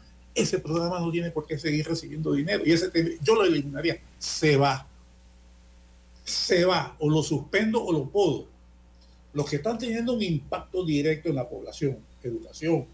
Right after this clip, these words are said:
salud, seguridad, agua,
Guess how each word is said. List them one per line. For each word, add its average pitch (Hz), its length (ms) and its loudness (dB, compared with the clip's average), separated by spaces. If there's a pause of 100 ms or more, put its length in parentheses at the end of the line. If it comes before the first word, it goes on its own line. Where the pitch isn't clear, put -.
(260)
salud, 147 480 -2 (140)
seguridad, 123 720 0 (640)
agua, 147 380 2